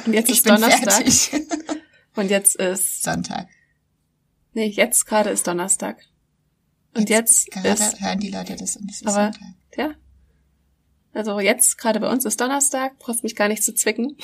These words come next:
Speaker 1: <laughs> Bei euch ist Sonntag. In Thüringen ist es mit den Zeitzonen so ein bisschen <laughs> anders. Und bei uns ist jetzt auch Technik aus.
Speaker 2: Läuft
Speaker 1: Doch.
Speaker 2: doch noch.
Speaker 1: Ja, wir machen jetzt aber Technik aus.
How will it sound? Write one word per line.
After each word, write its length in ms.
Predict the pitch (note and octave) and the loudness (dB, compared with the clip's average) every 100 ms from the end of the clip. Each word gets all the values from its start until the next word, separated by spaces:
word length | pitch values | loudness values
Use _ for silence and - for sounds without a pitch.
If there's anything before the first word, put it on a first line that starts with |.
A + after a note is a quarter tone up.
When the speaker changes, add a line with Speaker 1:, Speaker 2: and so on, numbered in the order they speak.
| - - - - D4+ - | -8 -8 -8 -8 -10 -12
Speaker 1:
<laughs> 680 | - _ _ - _ _ | -20 _ _ -20 _ _
Bei 120 | - E3+ | 2 4
euch 200 | F#3+ C4+ | 4 2
ist 160 | - | 0
Sonntag. 640 | - - C#4 - C4+ - - _ _ _ _ _ _ _ - - - | 2 0 -2 0 0 -2 -10 _ _ _ _ _ _ _ -14 -14 -6
In 120 | G3+ | -4
Thüringen 360 | - A3+ G#3 | 4 4 4
ist 140 | F3+ - | 2 0
es 120 | F#3 | 0
mit 120 | F#3 | -2
den 100 | F3+ | -2
Zeitzonen 500 | E3+ E3+ F3 - E3 | 2 2 2 -2 -2
so 80 | - | -6
ein 100 | - | -6
bisschen 300 | G3 - - | -6 -6 0
<laughs> 0 | |
anders. 760 | - A#3 - _ - - - - _ _ _ _ - - - - - | -2 -2 -12 _ -10 -6 -6 -10 _ _ _ _ -18 -14 -12 -14 -4
Und 80 | G#3+ | 0
bei 160 | G3+ | 4
uns 140 | G3+ A3 | 4 4
ist 120 | A3 | 2
jetzt 160 | - - | 0 4
auch 320 | D#3 E3+ - _ _ | 4 4 0 _ _
Technik 380 | - F3+ - F3+ | -4 -4 -2 0
aus. 380 | - C#3+ G3 - _ _ _ _ _ _ _ _ _ _ _ _ _ _ _ _ _ _ _ - | 2 2 0 -4 _ _ _ _ _ _ _ _ _ _ _ _ _ _ _ _ _ _ _ -2
Speaker 2:
Läuft 320 | F3+ G3+ - | 2 2 2
Speaker 1:
Doch. 60 | G3 | -2
Speaker 2:
doch 40 | |
noch. 260 | D#3 F3 - _ _ | -2 -6 -10 _ _
Speaker 1:
Ja, 200 | G#3 G#3 G#3 | 2 2 2
wir 120 | G3 | 2
machen 180 | G3 G3+ | 4 4
jetzt 140 | F#3 | 2
aber 140 | F#3 F#3 | 0 -2
Technik 360 | G3 F#3+ F#3+ | -4 -4 -2
aus. 360 | F#3 G3 - | 0 0 -2